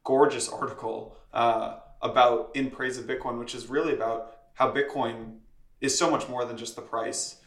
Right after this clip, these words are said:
And it seems like that's what you're talking about, which is Bitcoin has to get back to that narrative, and other aspects of the industry have to get away from just things like price. Am I understanding that, understanding it correctly?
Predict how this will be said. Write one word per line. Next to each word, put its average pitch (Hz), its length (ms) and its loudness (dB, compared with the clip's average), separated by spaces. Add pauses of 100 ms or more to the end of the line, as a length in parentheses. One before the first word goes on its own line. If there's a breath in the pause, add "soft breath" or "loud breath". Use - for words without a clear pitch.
(180 soft breath)
And 127 240 0
it 131 120 -4
seems 175 220 -2
like 160 160 -2
that's 117 220 6
what 139 80 -2
you're 117 100 -2
talking 117 320 -2
about, 110 120 -6
which 107 140 -8
is 120 220 -6 (240 loud breath)
Bitcoin 156 500 2
has 139 140 -8
to 120 80 -8
get 123 140 -2
back 123 220 6
to 113 100 -12
that 117 240 0
narrative, 110 500 -8 (220 soft breath)
and 139 140 0
other 151 340 6
aspects 120 400 0
of 113 120 -10
the 120 100 -4
industry 117 540 -4 (140 loud breath)
have 135 260 4
to 117 400 0
get 143 100 6
away 127 300 4
from 120 180 -8
just - 280 -8
things 117 180 -10
like 104 180 -10
price. - 340 -4
Am 127 80 -4
I 131 80 2
understanding 127 500 -6
that, - 320 -10
understanding 117 520 -2
it - 80 -14
correctly? - 360 -10